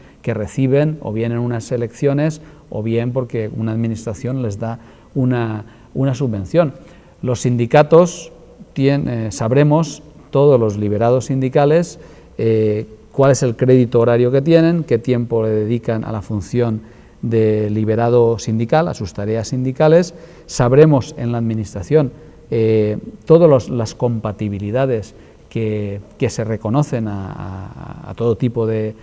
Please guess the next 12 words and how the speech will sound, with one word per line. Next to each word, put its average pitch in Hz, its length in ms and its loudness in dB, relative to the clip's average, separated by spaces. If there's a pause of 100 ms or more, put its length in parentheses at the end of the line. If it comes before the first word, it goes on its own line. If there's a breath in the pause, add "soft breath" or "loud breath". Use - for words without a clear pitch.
(160 loud breath)
de 120 120 -4
funcionarios. 151 760 2 (400 loud breath)
Eh, 127 100 -6
tendremos, 123 560 -2
bueno, 139 200 -4
sobre 107 240 -4
el 101 80 -4
personal 107 500 -6
asesor 139 400 -2
y 123 40 -2
sobre 104 320 -8
personal, 104 640 -8